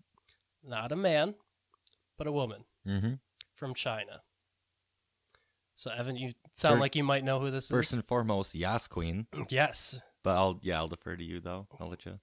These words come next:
Speaker 1: Cool. So, for this part of the story, a lot of the sources that I used were history of yesterday dot com, atlas obscura dot com, and rejected princesses dot com. Those were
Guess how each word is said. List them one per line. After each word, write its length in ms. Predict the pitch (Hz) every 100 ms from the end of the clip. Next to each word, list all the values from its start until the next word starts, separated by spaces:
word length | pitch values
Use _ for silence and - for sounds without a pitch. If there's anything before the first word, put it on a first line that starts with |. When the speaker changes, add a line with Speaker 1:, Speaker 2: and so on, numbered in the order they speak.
| _ -
Speaker 1:
Cool. 280 | 147 - _ _ _ _ - _ _
So, 480 | - - 170 175 165 _ _ _ _
for 160 | - 156
this 200 | 165 185
part 280 | - 151 139
of 120 | 127
the 80 | 131
story, 500 | - 127 117 113 123 - _ _ _ - _ -
a 80 | 135
lot 220 | 139 139
of 80 | 135
the 100 | 135
sources 680 | - 139 - 139 139 131
that 140 | 135 131
I 60 | 131
used 600 | 127 131 135 151 185 127
were 680 | 123 123 120 120 120 123 - _ _ _ _
history 400 | - 180 - 170
of 80 | 151
yesterday 400 | 143 143 151 143
dot 200 | 135 131
com, 360 | - 139 151 185 _ _ _ _
atlas 340 | 139 123 131 -
obscura 440 | 120 - 170 180
dot 220 | 180 175
com, 480 | - 165 165 165 156 - _ _ - -
and 340 | 139 131 131
rejected 520 | 127 123 160 - 143 -
princesses 600 | 147 123 113 - 110 -
dot 200 | 110 -
com. 280 | 110 120 120
Those 220 | 123 135
were 160 | 139